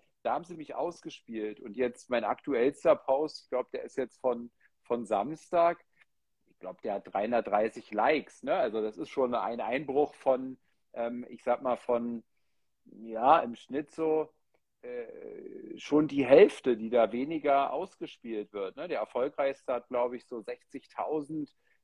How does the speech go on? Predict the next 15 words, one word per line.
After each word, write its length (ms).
Der 240
Post 400
hat 140
wahrscheinlich 480
jetzt 340
achttausend 580
Profile 460
oder 180
zehntausend 480
Profile 360
erreicht, 440
ja? 220
Also 240
deutlicher 760
Einbruch. 680